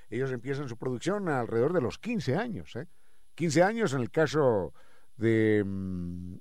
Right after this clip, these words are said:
de Newton, y alrededor de los dieciocho o veinte años en el caso de Galileo Galilei.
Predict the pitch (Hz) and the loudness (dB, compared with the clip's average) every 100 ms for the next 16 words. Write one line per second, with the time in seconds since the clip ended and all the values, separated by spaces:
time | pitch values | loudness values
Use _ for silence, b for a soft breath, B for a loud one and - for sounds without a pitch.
0 | - - 90 113 185 185 202 214 175 b | -16 -6 0 6 6 10 10 10 6 b
1 | b b - 110 165 185 143 170 180 143 | b b -8 0 4 8 8 10 8 6
2 | 107 104 98 156 208 - 139 147 139 139 | 4 0 4 8 8 8 6 6 4 2
3 | 160 139 113 - 110 107 101 107 107 127 | 2 -2 -4 -2 0 0 0 -2 -4 -4
4 | 131 139 185 190 | -4 -4 -4 -4